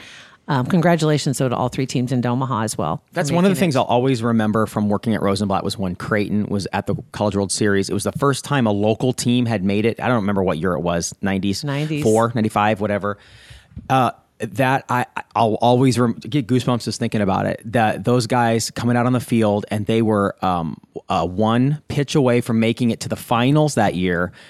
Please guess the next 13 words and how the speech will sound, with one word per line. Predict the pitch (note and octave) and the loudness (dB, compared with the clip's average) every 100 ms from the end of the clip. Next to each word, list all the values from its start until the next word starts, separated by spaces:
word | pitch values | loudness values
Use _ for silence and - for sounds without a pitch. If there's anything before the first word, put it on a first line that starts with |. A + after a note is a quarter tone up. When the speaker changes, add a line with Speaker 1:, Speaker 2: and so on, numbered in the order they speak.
| - _ _ - | -20 _ _ -6
Speaker 2:
Um, | G2+ F#2 - | -4 -4 -4
and | A2+ | 0
that | G#3+ | 2
Speaker 1:
That's, | A3 G3+ | 2 2
Speaker 2:
game, | C#3 | 2
Speaker 1:
that's | D3 C#3 | 4 2
Speaker 2:
it | |
was | A2 | 2
Speaker 1:
kinda, | G#3 B3 | 2 2
they're | F3 G3+ | 2 2
in | G3+ A3 | 4 4
this | |
Speaker 2:
so | E3+ | 4